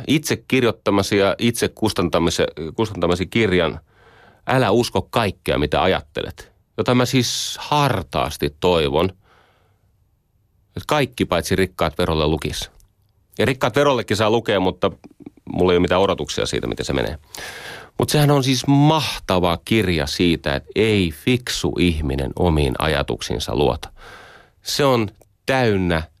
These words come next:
satoja tutkimuksia. Se on hieno kooste siitä Daniel Kahnemanin työstä ja lukemattomien muiden tuttujen ja, ja palkittujen ja arvostettujen nobelistien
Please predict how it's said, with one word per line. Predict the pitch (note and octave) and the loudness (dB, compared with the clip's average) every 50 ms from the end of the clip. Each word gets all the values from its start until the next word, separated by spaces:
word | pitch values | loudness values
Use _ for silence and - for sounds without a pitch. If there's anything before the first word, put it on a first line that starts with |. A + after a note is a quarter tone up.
| _ _ | _ _
satoja | - - - - - C3 A#2 A2 - - F2 D#2 D2 C#2 C#2 C2+ - - _ _ _ _ _ _ _ | -12 -8 -6 -2 0 0 0 0 0 0 0 2 2 0 0 -2 -6 -12 _ _ _ _ _ _ _
tutkimuksia. | - D#2+ D#2 - - - C2+ D2 - - - - - - _ _ _ _ _ _ _ _ _ _ _ _ _ _ _ _ _ _ _ _ _ _ _ _ _ _ _ _ _ _ _ _ _ - | -4 -4 -4 -2 -4 -4 -4 -4 -6 -6 -8 -10 -10 -16 _ _ _ _ _ _ _ _ _ _ _ _ _ _ _ _ _ _ _ _ _ _ _ _ _ _ _ _ _ _ _ _ _ -2
Se | - A2+ | 0 2
on | A2 | 2
hieno | B2 D3 C#3 A#2+ G#2 F#2 | 4 2 2 2 0 0
kooste | - A#2+ A#2 G#2+ G2 - - F#2 | 2 2 2 2 2 0 -4 -6
siitä | E2+ - F#2+ F2 G2 F#2 F2+ | -2 -2 0 0 0 0 0
Daniel | F2+ G2 F#2+ F#2 F#2 F2+ F2+ F2+ | 0 0 2 2 2 2 0 0
Kahnemanin | - F#2 F2 E2+ E2 E2+ E2 D#2+ D#2+ D#2+ D2+ D2 | 0 0 0 0 0 0 0 0 0 -2 -2 0
työstä | - D#2+ D2+ D2 - - - D2 | 0 0 0 0 0 -2 -2 0
ja | C#2 C#2+ D2+ D#2 D#2+ | 0 2 2 2 2
lukemattomien | F#2+ B2 B2 - B2 A2+ A#2 A#2 - - - A2 G2 F#2+ G2 F#2+ F#2 | 2 2 2 2 0 2 0 -2 -2 -2 -2 0 0 2 2 2 2
muiden | G2 G#2 G#2+ G#2 F#2+ F#2 F2 | 2 2 2 2 2 0 0
tuttujen | - G#2+ G2 - _ - F#2 F2 E2+ E2+ E2 D#2 D2+ - - - - - - - _ | -2 -2 -4 -4 _ -2 0 0 2 2 0 -2 -4 -10 -18 -20 -20 -20 -20 -8 _
ja, | - F#2 E2+ D#2+ C#2 A#1+ | 0 0 2 2 2 2
ja | B1+ D#2+ E2+ | 0 0 0
palkittujen | - G#2 G2+ F#2+ E2 F2 E2+ - - - - D#2+ D#2+ D#2+ E2 | 0 0 0 0 0 -2 -6 -6 -6 -4 0 0 2 2 2
ja | E2+ F2+ | 2 2
arvostettujen | G2 F#2+ F2 E2+ D#2 - - D#2 D2 - - E2 D#2 D#2 D2+ E2+ | 0 0 0 -2 -4 -4 -6 -8 -10 -6 -2 0 0 2 2 2
nobelistien | F#2 G2+ F#2 F2 D#2+ D2+ D2 - - - D#2+ D#2 D2+ D2+ D2 D2 | 2 2 2 0 -2 -2 -4 -6 -4 -2 0 0 0 -2 -4 -6